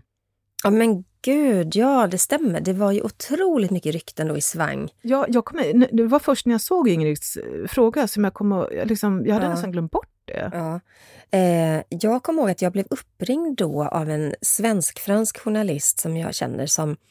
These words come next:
Speaker 1: faktiskt berättade då att Charlene hade försökt att lämna Monaco men blivit stoppad av polis på flygplatsen. Och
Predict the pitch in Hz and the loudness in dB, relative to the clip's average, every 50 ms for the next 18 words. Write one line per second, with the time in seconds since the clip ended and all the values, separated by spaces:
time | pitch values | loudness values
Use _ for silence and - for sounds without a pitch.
0 | _ - - - - _ _ - - 196 - - - - 196 - - - - 277 | _ -20 -20 -20 -20 _ _ -4 -4 -4 -2 -4 -4 -4 -4 -4 -6 -6 -4 -2
1 | 294 294 214 170 160 151 _ - - - - 160 160 165 156 160 170 160 156 160 | 0 0 0 0 0 -2 _ -10 -10 -6 -4 -2 -2 -2 -2 -2 -2 -4 -6 -6
2 | - - 160 147 - - 156 180 196 214 226 220 208 175 151 135 123 - - 131 | -6 -6 -6 -6 -6 -4 -2 0 0 2 2 2 2 0 -2 -4 -6 -6 -8 -8
3 | - - _ - - - - _ _ - 180 180 175 175 165 160 - - 165 - | -8 -10 _ -18 -20 -20 -20 _ _ -4 -2 -2 0 0 0 0 0 -2 -2 -4
4 | - 160 151 151 - - 160 160 - - - - - 127 - - - - - 170 | -6 -6 -8 -8 -8 -8 -8 -6 -6 -6 -8 -8 -8 -8 -10 -8 -8 -6 -4 -4
5 | 143 - - - - - - - - 180 202 214 220 - _ - 185 - - | -4 -4 -6 -10 -12 -10 -6 -4 -2 -2 -2 -2 -4 -8 _ -8 -8 -8 -8